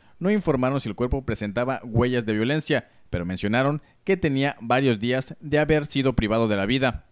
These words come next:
Cabe señalar que los sujetos que dispararon en contra de Hipólito Itza Canché el pasado veintiséis de junio del dos mil once, de acuerdo con la declaración del agraviado,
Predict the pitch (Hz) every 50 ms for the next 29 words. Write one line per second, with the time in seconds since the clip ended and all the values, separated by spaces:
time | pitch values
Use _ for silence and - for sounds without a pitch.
0 | _ _ _ - 110 113 110 104 - 104 101 101 117 139 151 - 143 127 113 -
1 | - - 123 135 117 143 135 - - 131 117 110 101 - - 113 120 127 135 139
2 | - - - 113 110 104 - 131 143 147 139 143 131 113 107 104 - - 131 131
3 | 131 127 - - 120 - - 135 135 123 - - 135 127 - - - _ 190 98
4 | 104 - - 151 156 - - 185 190 185 - 147 123 - 135 135 131 117 117 110
5 | 95 104 104 - 139 143 139 123 120 104 - 135 139 139 131 123 110 107 101 104
6 | 98 - 120 127 135 139 - - 139 156 151 - - 156 156 147 - _ - 120
7 | 117 - - 160 170 160 147 - - 131 117 107 101 98 - 107 104 107 101 -
8 | 131 139 143 - - 104 98 95 95 95 92 101 107 120 139 151 151 151 160 165